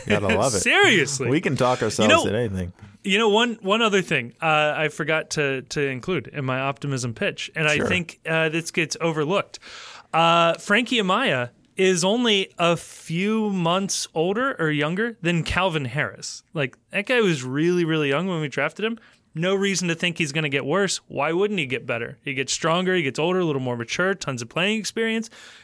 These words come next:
Speaker 2: If he gets better, he's gonna be real good.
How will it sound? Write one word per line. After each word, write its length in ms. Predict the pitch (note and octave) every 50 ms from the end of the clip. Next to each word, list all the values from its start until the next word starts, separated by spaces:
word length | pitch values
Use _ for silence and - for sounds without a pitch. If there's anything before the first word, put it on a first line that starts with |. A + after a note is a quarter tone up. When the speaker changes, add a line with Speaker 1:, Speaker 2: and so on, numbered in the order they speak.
| -
Speaker 2:
If 120 | - C#3 -
he 140 | - B3+ B3
gets 280 | G#3+ B3+ B3 A#3+ -
better, 500 | E3 C3 - F#3+ A#3+ A#3+ F#3 D3+ D3 D3 - - - - - - - _ _ _ _ _
he's 320 | _ - B2+ D3+ A3+ B3+ D4+
gonna 240 | F4 E4+ D#4+ D#4
be 180 | C4+ C#4 C4 A#3+
real 680 | G3 E3+ D#3 D3+ D3+ D#3 D#3+ E3+ F#3 G#3 B3+ C4+ B3 G3+
good. 420 | F3 B3 A#3 E3+ E3 - D3+ E3